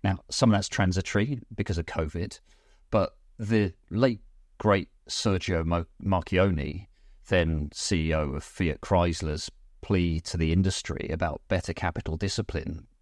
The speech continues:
ha-, has been heard by most, if not all, the incumbent O E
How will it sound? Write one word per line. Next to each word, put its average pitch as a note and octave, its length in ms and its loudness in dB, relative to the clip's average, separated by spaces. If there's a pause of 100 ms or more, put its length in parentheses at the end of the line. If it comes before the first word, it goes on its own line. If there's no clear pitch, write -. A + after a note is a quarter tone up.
ha-, - 200 0
has E3 200 4
been G#2+ 220 0
heard G#2+ 340 0
by - 160 -6
most, D2 420 -6
if F#2 140 -2
not F2 160 0
all, E2 340 0 (380)
the F#2 100 0
incumbent E2 460 2
O D#2 100 2
E D#2+ 100 2